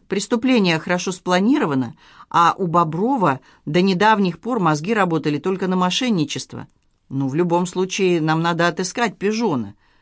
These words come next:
Знаю, он труслив, и мы его расколем". "Согласен", — кивнул Шлыков. "Нам осталась самая малость — выяснить, где его искать". Костиков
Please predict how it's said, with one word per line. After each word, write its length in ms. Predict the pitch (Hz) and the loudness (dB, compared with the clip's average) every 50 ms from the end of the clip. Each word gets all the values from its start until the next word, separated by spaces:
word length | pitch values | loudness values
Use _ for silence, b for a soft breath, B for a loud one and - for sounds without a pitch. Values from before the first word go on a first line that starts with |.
| _ _ | _ _
Знаю, 540 | - 135 127 127 131 143 175 196 196 170 151 | -8 -6 -4 -2 0 2 4 4 4 4 2
он 120 | 147 151 147 | 2 0 -2
труслив, 560 | - 147 143 135 - - 143 175 196 180 165 | -2 -6 -8 -8 -8 -6 -4 -4 -4 -2 -2
и 40 | 135 | -2
мы 140 | 135 139 | 0 0
его 220 | 147 156 143 147 147 | 0 0 0 0 0
расколем". 680 | 143 139 135 - - 160 170 214 226 165 120 - - _ _ _ _ _ _ _ _ _ _ _ | -2 -2 -4 -6 -8 -6 -4 -2 -2 -4 -6 -8 -10 _ _ _ _ _ _ _ _ _ _ _
"Согласен", — 720 | - - - 135 120 123 123 127 131 143 156 156 180 175 165 | -16 -10 -10 -8 -8 -6 -4 -2 0 0 0 0 -2 -6 -4
кивнул 340 | 165 185 175 185 185 180 170 | -4 -4 -2 -2 -2 -2 -4
Шлыков. 480 | - - 185 180 175 - 170 - - b b b b b b b b b b | -4 -2 -2 -2 -2 -4 -10 -12 -12 b b b b b b b b b b
"Нам 200 | - 247 302 311 | 0 4 4 4
осталась 420 | 285 302 - - 262 254 247 240 233 | 4 4 2 2 2 2 2 0 0
самая 380 | - 240 226 226 220 214 208 | 0 2 2 4 4 2 2
малость — 500 | 202 185 180 165 147 135 135 - - - b b b b | 2 2 2 2 2 0 -2 -4 -8 -16 b b b b
выяснить, 600 | 208 214 277 330 294 233 175 - 170 165 151 143 | -2 2 4 4 4 4 4 2 0 0 -2 -2
где 260 | 147 156 170 226 220 | -2 -2 0 2 2
его 220 | 202 185 196 196 196 | 4 4 4 4 4
искать". 460 | 196 - - 165 131 101 - _ _ _ _ _ _ _ _ _ _ _ _ _ _ _ - | 2 0 -4 -6 -6 -6 -8 _ _ _ _ _ _ _ _ _ _ _ _ _ _ _ -4
Костиков 580 | - 160 156 - - 151 - 156 147 - - | -2 -2 -2 -2 -6 -6 -4 -4 -6 -6 -8